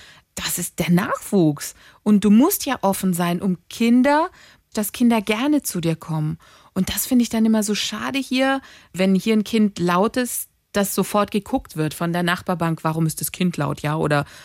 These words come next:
warum weint es jetzt gerade?“ Und da habe ich dann eher das Gefühl, da ist es völlig normal. Bei uns in Griechenland ist es völlig normal. Und wenn du mir sagst, in der Moschee war es auch so, die springen denen praktisch auf den Buckel beim Beten oder so, haben kein Problem.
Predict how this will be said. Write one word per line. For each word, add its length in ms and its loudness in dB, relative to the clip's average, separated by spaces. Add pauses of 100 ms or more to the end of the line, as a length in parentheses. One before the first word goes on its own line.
(120)
warum 260 2
weint 200 0
es 120 -8
jetzt 160 -10
gerade?“ 460 -4 (340)
Und 160 2
da 160 2
habe 140 -2
ich 80 -6
dann 160 -2
eher 160 0
das 160 -4
Gefühl, 480 -2 (400)
da 120 -4
ist 140 -4
es 80 -4
völlig 340 0
normal. 520 4 (500)
Bei 80 0
uns 100 2
in 120 4
Griechenland 340 2
ist 100 -2
es 80 -4
völlig 280 0
normal. 300 4
Und 40 -2
wenn 120 0
du 40 0
mir 120 0
sagst, 320 -4 (220)
in 140 4
der 80 6
Moschee 400 2
war 80 0
es 100 -2
auch 200 0
so, 160 -2 (240)
die 100 0
springen 320 2
denen 220 4
praktisch 340 -4
auf 140 0
den 80 0
Buckel 260 -2
beim 180 2
Beten 320 0
oder 200 0
so, 100 2
haben 140 2
kein 160 0
Problem. 420 0